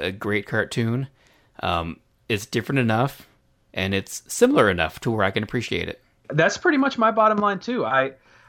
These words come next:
Speaker 2: I had a great time watching it, and, uh, there were a lot of things that I didn't expect to see,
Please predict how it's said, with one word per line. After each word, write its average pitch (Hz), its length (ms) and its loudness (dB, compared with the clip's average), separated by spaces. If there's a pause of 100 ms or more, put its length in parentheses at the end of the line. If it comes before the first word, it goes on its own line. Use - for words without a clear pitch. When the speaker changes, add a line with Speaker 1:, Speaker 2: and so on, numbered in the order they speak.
(120)
Speaker 2:
I 143 100 0
had 175 160 -4
a 160 60 -4
great 147 220 -6
time 147 260 -6
watching 113 360 -2
it, 165 160 -4
and, 120 340 -2
uh, 120 160 4
there 131 140 4
were 135 120 6
a 127 40 4
lot 131 220 4
of 135 120 -4
things 147 280 -2
that 127 260 -4
I 123 120 0
didn't 127 200 -4
expect 127 420 -2
to - 60 -6
see, 185 420 -4